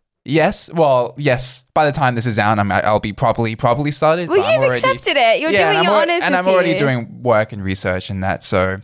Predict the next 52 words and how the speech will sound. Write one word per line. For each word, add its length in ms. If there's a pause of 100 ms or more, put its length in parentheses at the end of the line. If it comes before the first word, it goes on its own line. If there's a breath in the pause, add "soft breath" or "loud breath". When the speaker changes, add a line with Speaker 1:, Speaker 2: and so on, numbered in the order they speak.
(120)
Speaker 2:
I 160
think 340
Speaker 1:
it's 340
gonna 100
be 80
a 40
big 180
year. 140
Speaker 2:
I 80
think 140
you 100
can 300
say 180
that 160
you 120
are 60
doing 220
your 100
honours 300
Speaker 1:
There 140
Speaker 2:
now. 100
Speaker 1:
you 60
go. 180
Okay. 360 (340)
I'm 240
doing 300
that. 200 (380)
Speaker 2:
And 600 (220)
you're 80
graduating 400
this 180
year 140
as 160
well. 260
Things 300
are 40
happening. 460
Speaker 1:
From, 40
yeah, 280
sure. 360 (140)
Yeah, 220
okay. 340 (220 soft breath)
That's 220
why 180
I 40
need 260
you, 180
because 300
you 100
put 220
things 280
into, 540